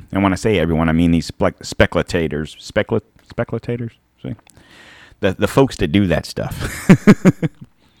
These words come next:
The speculators? I don't know. Anyway, those people that,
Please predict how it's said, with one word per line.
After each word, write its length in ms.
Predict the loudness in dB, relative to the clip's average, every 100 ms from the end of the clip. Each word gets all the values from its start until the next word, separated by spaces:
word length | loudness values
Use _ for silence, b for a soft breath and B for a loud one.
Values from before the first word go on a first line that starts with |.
| B B B B B B B B
The 80 | -4
speculators? 600 | 2 2 2 2 2 0 0
I 60 |
don't 100 | 2
know. 100 | 2 2
Anyway, 280 | 4 6 4 B B B
those 200 | 6 6
people 340 | 8 4 4 2
that, 300 | 0 -2